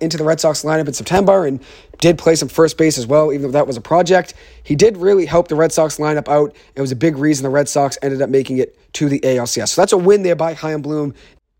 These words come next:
getting Kyle Schwarber from the Nationals. Now,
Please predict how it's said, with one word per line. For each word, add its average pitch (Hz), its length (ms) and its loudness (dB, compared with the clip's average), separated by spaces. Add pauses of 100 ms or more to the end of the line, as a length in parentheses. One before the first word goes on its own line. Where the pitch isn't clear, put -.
(100)
getting 160 240 -4
Kyle 156 300 -4
Schwarber 139 320 -6
from 131 140 -8
the 123 80 -8
Nationals. 104 500 -12 (480)
Now, 160 380 2